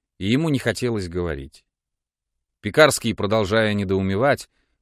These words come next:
постучал пальцами по столу, подумал и сказал: «Я все-таки вас обоих не понимаю. Ты не студент, и она не швейка.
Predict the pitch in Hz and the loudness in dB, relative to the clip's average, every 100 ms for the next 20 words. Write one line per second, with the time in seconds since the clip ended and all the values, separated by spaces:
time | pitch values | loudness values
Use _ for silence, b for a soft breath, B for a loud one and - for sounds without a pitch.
0 | _ 110 - 151 226 185 - 135 110 107 | _ -4 -2 4 6 6 6 4 4 -2
1 | 95 82 92 - 139 220 - _ _ _ | -4 -4 -4 0 2 0 -2 _ _ _
2 | - 98 104 113 160 127 - 123 - 110 | -2 0 4 2 2 -2 -4 -8 -6 -8
3 | 76 67 69 _ _ _ _ _ _ _ | -6 -8 -12 _ _ _ _ _ _ _
4 | _ _ _ _ _ _ b b b - | _ _ _ _ _ _ b b b 0
5 | 135 - - 175 - 131 123 123 - 104 | 4 4 4 0 0 -4 -2 -2 -2 -4
6 | 117 135 101 - 104 98 101 92 85 85 | -2 -2 -4 -6 -6 -6 -6 -4 -4 -4
7 | 76 67 67 - _ _ _ _ _ _ | -4 -6 -12 -20 _ _ _ _ _ _
8 | _ _ _ _ _ _ - 160 160 131 | _ _ _ _ _ _ -4 -2 0 -2
9 | - 117 92 156 143 - _ _ _ _ | -2 -6 -4 -2 -4 -6 _ _ _ _
10 | _ 76 80 78 69 143 185 156 131 95 | _ -8 -6 -6 -2 -2 0 -2 -2 -4
11 | 73 - | -4 -12